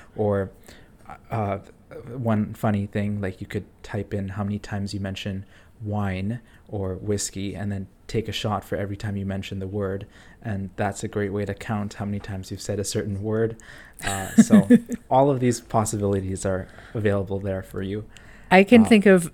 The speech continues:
Speaker 2: one immediate use that we would have, and that is our community is very active,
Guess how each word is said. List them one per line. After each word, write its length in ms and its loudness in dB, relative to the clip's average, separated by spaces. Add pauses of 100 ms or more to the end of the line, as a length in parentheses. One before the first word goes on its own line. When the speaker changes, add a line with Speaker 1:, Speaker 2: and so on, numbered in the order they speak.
Speaker 2:
one 460 8
immediate 1160 6
use 360 6
that 160 4
we 140 8
would 140 4
have, 480 6
and 180 2
that 180 6
is 320 6 (360)
our 160 10
community 440 6
is 120 6
very 260 6
active, 720 2